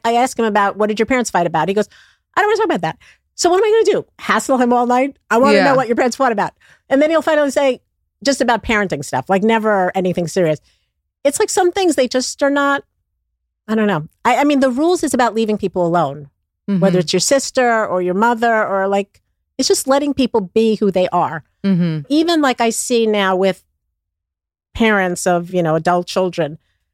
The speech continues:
Speaker 1: they're, like, on top of them. They're
Speaker 2: Right.
Speaker 1: like, "What'd you do tonight?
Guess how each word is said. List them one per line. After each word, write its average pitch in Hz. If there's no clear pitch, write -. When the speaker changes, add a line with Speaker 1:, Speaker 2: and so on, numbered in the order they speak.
Speaker 1:
they're, 226
like, 226
on 240
top 277
of 466
them. 156
They're 196
Speaker 2:
Right. 180
Speaker 1:
like, -
"What'd 175
you 175
do 180
tonight? 294